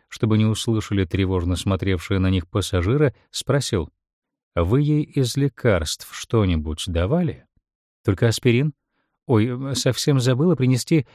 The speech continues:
воды мужчине, которому тоже стало плохо". "Погодите", резко остановил ее Байерт.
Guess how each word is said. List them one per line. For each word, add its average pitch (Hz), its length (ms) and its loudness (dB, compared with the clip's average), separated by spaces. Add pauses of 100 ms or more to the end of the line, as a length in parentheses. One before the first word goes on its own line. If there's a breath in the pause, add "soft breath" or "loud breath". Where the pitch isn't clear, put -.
(100)
воды 131 280 4
мужчине, 127 420 2
которому 127 400 2
тоже 143 220 0
стало 147 300 0
плохо". 113 360 -2 (640)
"Погодите", 92 480 0 (500)
резко 104 540 0
остановил 107 580 0
ее 104 180 2
Байерт. 87 440 -2